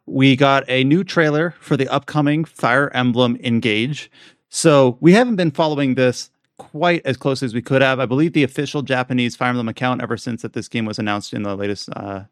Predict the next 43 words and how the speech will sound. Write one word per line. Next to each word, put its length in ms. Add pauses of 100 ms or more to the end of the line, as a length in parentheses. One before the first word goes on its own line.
(100)
Nintendo 280
Direct, 380 (560)
uh, 520
has 220
been 160
sharing, 440
like, 320
little 260
snippets 500
of 100
gameplay 420
and 120
things 200
like 180
that. 380
Um, 200
this 120
is 60
our 100
first 360
major 540
marketing 420
of 80
the 80
game 260
since 240
its 100
announcement. 540 (480)
It 120
is 140
effectively 720
a 480
three 520
and 120
a 40
half 240
minute 240
long 340
story 500
trailer 540 (120)
for 140
the 100
game. 420